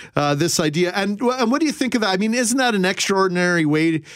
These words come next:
to go, uh, about it, as opposed to, you know, Springsteen, of all the performers, was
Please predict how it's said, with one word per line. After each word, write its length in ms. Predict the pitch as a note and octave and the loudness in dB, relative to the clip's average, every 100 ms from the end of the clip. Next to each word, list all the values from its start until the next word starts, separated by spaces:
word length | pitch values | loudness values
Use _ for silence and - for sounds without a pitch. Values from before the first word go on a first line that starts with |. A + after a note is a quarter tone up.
| - | -8
to 120 | - F3 | -4 0
go, 240 | F3 F3 | 2 2
uh, 180 | D#3+ D#3 - | 2 0 -2
about 440 | D#3 C3 D3+ E3+ | -2 0 0 0
it, 120 | F#3+ F#3+ | -2 -2
as 200 | F3 D3 | -2 -2
opposed 360 | - F#3 F3+ | 0 0 0
to, 80 | F#3 | 0
you 60 | F#3 | 0
know, 80 | G3 | 0
Springsteen, 840 | - G#3+ B3 B3+ - G3 G3 F#3+ - - - | -2 -2 0 -2 -2 0 0 -4 -8 -12 -4
of 180 | D#3 D3 | -4 -2
all 300 | - G3 A3 | -2 2 2
the 120 | G#3+ G3+ | 0 0
performers, 680 | F#3 - F3+ F#3 F3 D3+ C3+ | -2 0 0 2 2 0 0
was 240 | D3+ B2+ | 0 -2